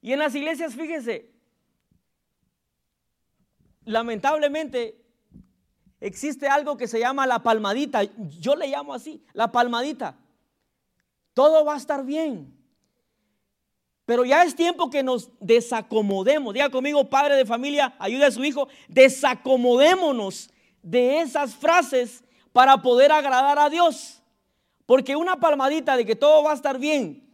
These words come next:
sabiendo que vamos rumbo al infierno, no nos va a salvar. Al contrario, diga conmigo,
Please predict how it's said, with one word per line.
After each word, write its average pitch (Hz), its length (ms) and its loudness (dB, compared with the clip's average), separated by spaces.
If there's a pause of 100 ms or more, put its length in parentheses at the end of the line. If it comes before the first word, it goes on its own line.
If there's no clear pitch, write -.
(240)
sabiendo 254 600 -2
que 180 340 -8 (440)
vamos 233 500 -2
rumbo 294 240 -8
al 247 80 -8
infierno, 262 560 -4 (640)
no 262 220 0
nos 311 200 -2
va 302 100 0
a 302 40 -6
salvar. 277 500 -2
Al 247 180 2
contrario, 233 560 -4
diga 269 180 -2
conmigo, 277 340 -4